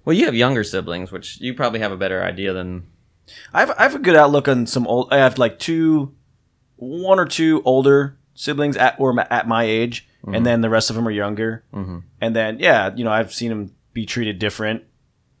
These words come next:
Speaker 2: you know, than how I was treated, or, uh, you know, maybe a little bit better, different families kind of thing, but they're still my siblings. So it's like, you know, people got a little bit more maybe than, you know, whatever. But it's like,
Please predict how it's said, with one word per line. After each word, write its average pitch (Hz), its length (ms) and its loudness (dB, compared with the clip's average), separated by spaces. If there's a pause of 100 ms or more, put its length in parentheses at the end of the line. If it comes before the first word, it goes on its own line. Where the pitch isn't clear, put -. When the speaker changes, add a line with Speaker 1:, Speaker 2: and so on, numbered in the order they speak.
Speaker 2:
you 110 100 -10
know, 101 180 -4
than 101 160 -6
how 101 200 -2
I 101 100 2
was 104 180 -4
treated, 104 480 -8
or, 95 500 -8 (640)
uh, 87 440 -8 (420)
you 110 100 -12
know, 104 80 -8
maybe 107 240 -4
a 113 60 -2
little 107 180 -4
bit 107 160 -6
better, 101 540 -4
different 113 300 -6
families 101 520 -6
kind 110 180 -8
of 104 100 -14
thing, 117 180 -8
but 104 100 -8
they're 104 80 -8
still 113 180 -8
my 98 100 -4
siblings. 98 480 -10
So 104 60 -10
it's 101 120 -14
like, 95 220 -12 (640)
you 107 80 -10
know, 104 140 -4 (160)
people 117 200 -8
got 107 200 0
a - 20 -2
little 107 160 -6
bit 113 140 -4
more 107 280 -6
maybe 110 360 -6
than, 95 280 -10 (220)
you 104 80 -12
know, 95 100 -8
whatever. 104 440 -4 (420)
But 113 340 0 (600)
it's 139 160 -4
like, - 280 0